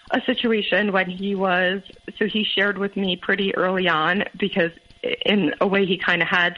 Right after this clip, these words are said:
to, so bear with me, but he, when he was, I believe, nineteen years old, um, was accused of, of raping a girl, statutory rape, because he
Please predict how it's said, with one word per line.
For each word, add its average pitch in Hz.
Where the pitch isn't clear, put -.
to, 165
so 160
bear 180
with 175
me, 170
but 165
he, 196
when 214
he 226
was, 220
I 190
believe, 233
nineteen 202
years 190
old, 180
um, 165
was 226
accused 220
of, 185
of 180
raping 180
a 180
girl, 170
statutory 170
rape, 170
because 165
he 165